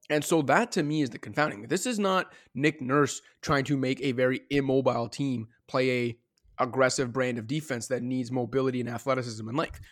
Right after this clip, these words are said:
The Raptors have the personnel to check most of those boxes. Again,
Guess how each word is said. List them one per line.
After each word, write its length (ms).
The 80
Raptors 380
have 260
the 80
personnel 420
to 80
check 340
most 280
of 100
those 200
boxes. 580
Again, 360